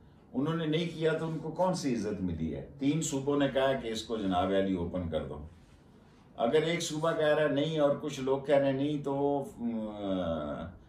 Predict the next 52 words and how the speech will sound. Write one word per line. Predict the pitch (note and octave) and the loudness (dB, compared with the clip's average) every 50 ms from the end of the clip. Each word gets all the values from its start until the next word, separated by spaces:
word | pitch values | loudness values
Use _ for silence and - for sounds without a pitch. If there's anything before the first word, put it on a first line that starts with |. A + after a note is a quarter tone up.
| - - - | -20 -16 -12
गेम | F#2 F#2+ B2 C3+ D#3+ F3+ F3 | -2 2 4 4 4 4 0
तो | D#3 F3 F3 | 0 0 0
इमरान | E3+ D#3+ D#3+ D#3+ E3 E3 | 0 2 2 0 0 0
खान | D#3+ - F3 G3+ A3 A3 | 0 0 0 0 2 0
ने | A3 G#3 | 0 0
ही | G3 E3+ D3 | -2 -2 -2
किया | A#2+ B2+ C3+ C3 C3 | 0 0 0 0 0
ना, | - C#3+ | 0 -2
जिसने | - D#3+ D3+ C#3+ D3 D3+ | -2 -4 -4 -6 -6 -4
ये | D3+ D3 D#3 D#3+ | -4 -2 -2 -2
कहा | D#3+ D3 C#3 C#3 C#3 | 2 2 4 4 4
कि | C3+ C#3 C3 | 2 0 -2
भी | B2 C#3+ C#3 C3+ C3 | 0 0 0 0 -2
इसे | B2 - C3+ B2+ B2 | -2 -2 -2 -2 -2
ओपन | A#2+ A#2 - D3 C#3+ C3+ | -2 -2 0 0 0 0
कर | A#2+ A2+ G#2 F#2+ | 2 0 0 0
दो। | F#2 F#2+ F#2+ - - - - - - - - - - - | 0 -2 -4 -6 -10 -16 -20 -20 -20 -20 -20 -20 -16 0
लेकिन | - B2+ C#3+ C#3+ D#3+ F#3 F#3 E3 | 2 4 4 4 4 2 2 2
मैंने | D#3+ D#3+ E3 F3+ F#3 F#3+ F#3+ F#3 F3+ E3+ E3 C#3+ | 4 4 4 4 6 6 8 6 6 6 4 4
रात | C#3 C3 C3+ C#3+ C#3+ - | 6 6 6 6 4 2
को | D#3+ D#3 | 0 0
ये | D3 C#3+ | 0 0
सोचा | - - C3 B2 A#2+ D3+ D3 D3+ | 0 0 -2 -2 0 2 2 2
कि | D3 C#3+ | 4 4
अगर | C3+ C3 C#3 C3+ B2+ | 2 2 2 0 0
ये | B2+ C#3+ D#3 D#3+ E3 E3 - - - - - - - - - - - - - - - - - - D#3 | 0 0 2 2 0 0 -2 -6 -8 -14 -20 -20 -20 -20 -20 -20 -20 -20 -20 -20 -20 -20 -8 2 8
एक | F#3 A3 A#3 A#3 A#3 F#3 | 10 12 12 12 10 8
दिन | F#3+ F#3+ F#3+ F#3 | 4 4 4 2
के | - F3+ | 2 0
लिए | E3+ E3 D#3 D#3 D#3+ D3+ | 0 0 0 0 0 2
मिल | C#3+ D3 D3+ C#3+ | 4 4 2 4
बैठे | C#3 C3 C3 B2+ B2+ C3 C3 | 4 4 4 4 4 2 2
nomination | B2 A#2+ A#2 A#2 A#2+ B2 A#2+ A#2+ A#2+ A#2 - C3+ B2 A#2+ | 4 4 4 6 6 6 6 6 4 4 2 2 2 2
के | A#2 A#2+ A2+ A2+ | 2 0 0 0
या | A#2+ A#2 A#2 | 0 0 0
तीन | - - D#3+ F3 G3 F#3+ E3 | 0 0 0 0 2 2 2
दिन | D3+ C#3 B2+ A#2 | 2 0 0 0
के | B2+ A#2+ | 0 -2
लिए | A#2 A2+ A#2 A2+ | -2 -2 -2 -2
मिल | G#2+ A2 G#2+ G#2 | 0 0 0 0
बैठे | G#2 G2+ F#2+ - A2+ A2 A2 | 2 2 2 2 0 -2 -2
कि | A#2+ | -4
पार्टियां | A#2 - A#2 A#2+ B2 - - D3 D#3+ E3 E3 | 0 2 4 4 4 2 0 -2 -2 -2 -2
उतने | E3 E3+ - G3 G#3+ A#3 | -2 -2 -2 0 2 2
ही | A#3 A3 | 2 2
candidate | F#3 F3+ D3 C#3+ C#3+ C#3 C3+ C3+ C3 - - - | 2 2 2 2 2 2 2 2 2 0 0 -2
खड़ी | A2+ G#2+ G#2+ G#2+ | -2 -2 -2 -2
करें | G2+ G2+ G2 G2+ G2+ F#2+ | -2 -2 -2 -2 -2 -4
जितने | G2 G2+ G2 - G#2 G#2 | -4 -4 -6 -6 -6 -4
उनके | G2 F#2+ F#2+ F#2+ F#2 F#2+ F2+ | -2 0 0 0 -2 -2 -2
वोटर | E2 D#2 C#2+ - - - - - | -2 -4 -4 -6 -8 -10 -12 -14
हैं, | - - | -14 -14